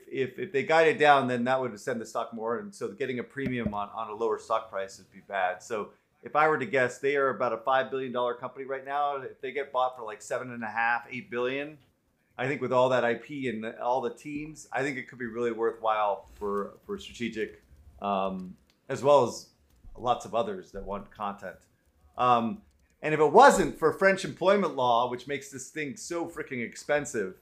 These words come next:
uh, because you can't really lay people off in France, evidently. And I, but, uh, this, I think this,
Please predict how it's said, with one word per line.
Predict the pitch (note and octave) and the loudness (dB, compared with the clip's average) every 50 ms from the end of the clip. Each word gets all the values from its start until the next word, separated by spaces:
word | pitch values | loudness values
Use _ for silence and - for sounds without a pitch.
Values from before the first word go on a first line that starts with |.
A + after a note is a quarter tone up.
| _ _ - | _ _ -4
uh, | G#2+ A2 G#2+ G#2 | -2 0 0 0
because | F#2 G2+ A2+ A#2 A2 | -2 -4 -8 -10 -10
you | G#2+ A2+ | -10 -10
can't | - - E3 C#3+ C3 | -8 -8 -8 -6 -4
really | C3+ C3+ A#2 G#2 | -2 -2 -2 0
lay | A2 B2 C3 C3 | 0 -2 -2 -2
people | C3 C3+ - - A2 A2+ | -4 -8 -8 -2 0 4
off | B2 C3 C3 B2+ G#2 | 4 4 4 2 -2
in | G2+ | -12
France, | - - G2+ G2 G2+ G#2 G#2 - | -12 -12 -10 -10 -10 -10 -10 -10
evidently. | G2 F#2+ F#2 G2 G2+ G2+ G2 G2 G2+ A#2 B2 A#2 - | -10 -10 -8 -8 -10 -10 -10 -10 -12 -14 -14 -16 -16
And | F#2+ F#2+ | -14 -12
I, | F#2+ F#2 - - _ _ _ _ _ _ _ _ _ _ _ | -12 -12 -14 -18 _ _ _ _ _ _ _ _ _ _ _
but, | - A2+ A2 A2 - A2+ | 0 0 0 0 2 2
uh, | A2 G#2 G#2 G2+ G2 G2+ G2+ | 2 4 4 4 2 0 -2
this, | - C3+ E3 - - - - - | -4 -4 -4 -4 -4 -6 -4 0
I | G#2+ C3 E3 | 4 4 4
think | F#3 D3 A2+ | 4 2 0
this, | C3 - - - - | -2 -4 -6 -8 -12